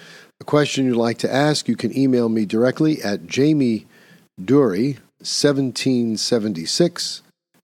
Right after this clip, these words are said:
at gmail dot com. Not only are we up on Truth Social, but we now have reactivated our Twitter account since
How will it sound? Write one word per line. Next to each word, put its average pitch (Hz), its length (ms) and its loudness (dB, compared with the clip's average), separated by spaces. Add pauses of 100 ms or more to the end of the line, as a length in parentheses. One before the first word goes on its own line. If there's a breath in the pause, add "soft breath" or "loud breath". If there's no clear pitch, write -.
(320)
at 107 220 -2
gmail 123 760 0 (800)
dot 101 240 -4
com. 71 300 -10 (1080 loud breath)
Not 131 80 4
only 156 300 6
are 151 60 4
we 139 180 4
up 135 180 0
on 123 160 4
Truth 123 260 0
Social, 160 460 2
but 110 120 2
we 113 220 2
now 127 300 2
have 104 240 -4
reactivated 113 1120 0
our 98 280 -4
Twitter 151 400 0
account 98 440 -8 (560 soft breath)
since - 320 -4